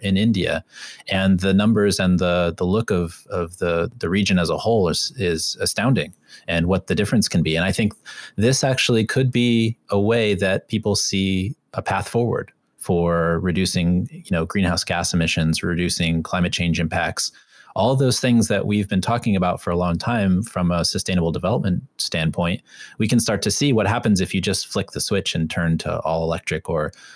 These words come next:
or figure out a way to reduce the particulate matter that impacts so many people from a health perspective. So I think there's two sides of it. Like I said, there's, there's kind of the pain and suffering side, which is, is, it's not fun. It's not fun to come in every day to the office and,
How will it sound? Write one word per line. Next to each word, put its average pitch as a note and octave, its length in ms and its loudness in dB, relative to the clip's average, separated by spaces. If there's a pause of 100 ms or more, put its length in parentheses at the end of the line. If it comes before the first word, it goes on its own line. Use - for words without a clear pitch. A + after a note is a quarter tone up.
(160)
or E2+ 300 0
figure F2+ 340 0
out E2 140 0
a E2+ 40 2
way E2+ 300 2
to E2 520 -2
reduce F2 440 -2
the E2 140 -2
particulate F2+ 600 -2
matter D#2+ 340 0
that D#2+ 340 -2
impacts F2+ 420 0
so F#2 120 0
many E2+ 160 2
people E2 420 -2
from E2+ 140 0
a D#2 60 0
health E2 240 -2
perspective. - 560 -6 (320)
So B2 300 2
I B2+ 160 0
think D#3+ 300 0
there's A#2+ 220 2
two C3 220 0
sides A#2 320 0
of G#2 80 2
it. F#2+ 220 0 (180)
Like F#2+ 160 -2
I F#2 60 -2
said, G#2+ 320 0
there's, F#2 300 0 (340)
there's G2+ 160 0
kind G2+ 160 0
of F#2+ 80 2
the G2+ 60 0
pain G#2+ 180 0
and G2+ 140 4
suffering G2+ 360 2
side, G#2+ 280 0
which G2 200 0
is, F#2+ 260 0
is, G2+ 360 -2
it's C3 300 -2
not C#3+ 240 0
fun. E2+ 320 0
It's - 180 -2
not G#2+ 160 -2
fun G2+ 220 2
to F2+ 80 2
come F#2+ 240 0
in F#2 160 2
every F2+ 220 0
day F2+ 220 0
to - 140 -6
the - 80 -4
office E2+ 460 -2
and, E2+ 240 -2